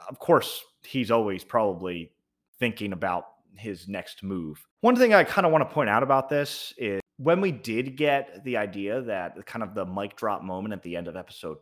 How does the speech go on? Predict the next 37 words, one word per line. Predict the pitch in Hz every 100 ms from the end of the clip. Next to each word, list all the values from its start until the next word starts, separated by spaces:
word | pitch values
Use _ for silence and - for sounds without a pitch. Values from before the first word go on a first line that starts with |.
| -
two, | - - 180 156 143 120 - _ _ _ _ _ _ _ _ _ _ _
that | 110 98 - - _ _ _ _ _ _ -
Viserys | 123 - 117 110 107
would | 110 95
be | 98
marrying | 95 92 92 90 90 90 -
Alicent | 92 95 - 80
Hightower, | - - 143 131 131 117 113 104 - _ _ _ _ _ - _ _ _
I | 170
suppose | 156 156 180 190
the | 160
way | 131 123
that | 107
was | 101 113
written, | - 143
that | 110
was | 98
written | 95 117 101
for | 98 - 98 92 -
a | 104
bit | 107
of | 104
surprise | - - - 101 95 123 135
and | 85
shock. | - - 87 104 - - _ -
So | - 143 113 104 -
that | 127
was | 139 117
the | - 123 107 98
kind | - 127
of | 107
the | 107
narr-, | 101 104 98
the, | 107
the | 92
choice | 92 - 131 117 127 -
to | -